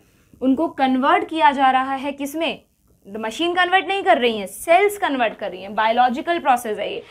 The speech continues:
ठीक है। हाँ, यहाँ पे एक इंपॉर्टेंट टर्म रह गया, are biologically converted, क्योंकि हम ये समझेंगे कि हमने कोई मशीन है जिसमें हमने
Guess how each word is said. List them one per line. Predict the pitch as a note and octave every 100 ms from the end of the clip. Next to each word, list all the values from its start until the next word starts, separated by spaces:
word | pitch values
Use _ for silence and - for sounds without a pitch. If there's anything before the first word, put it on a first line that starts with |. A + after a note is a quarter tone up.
| - _
ठीक | C#4 C#4+
है। | F4+ - -
हाँ, | C4+ A#3+
यहाँ | A3+ A3+
पे | C4
एक | C4+
इंपॉर्टेंट | B3 A#3+ B3 C#4
टर्म | C#4
रह | C4 B3+
गया, | C4 D#4
are | E4+ F4+ _ _ -
biologically | F3 A3+ A3+ A#3 B3+ A#3+ F4 F#4 F4
converted, | F4 D4+ C4 A#3+ A#3+ - - _ _ _ _ _ - - - -
क्योंकि | B3+ D4 E4
हम | - C4 C#4 C#4 -
ये | C4
समझेंगे | C#4 D4 C#4+ D#4+ E4+
कि |
हमने | F4 D4+ D4
कोई | D#4+ E4
मशीन | D#4 D4 E4+
है | D#4+
जिसमें | C4 C4+ D4
हमने | C#4+ C#4 D4+